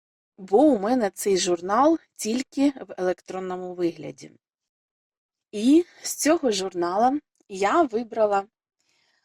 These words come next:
ось таке серденько.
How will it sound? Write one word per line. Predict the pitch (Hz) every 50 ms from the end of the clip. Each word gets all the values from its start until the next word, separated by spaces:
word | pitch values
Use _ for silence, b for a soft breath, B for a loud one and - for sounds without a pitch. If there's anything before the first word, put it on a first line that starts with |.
| _ _ _ _ _ _ _ _ _ -
ось | 165 180 226 294 - - - - - _ _ _ _ _ _ _ _ _
таке | - - - - _ - 180 185 196 208 220 _ _ _ _ _ _ _ _ _ _ _ _ _ _ _ _ _ _ _ _ _ _ _ _ _ -
серденько. | - 180 165 156 156 - 156 156 156 - _ - 156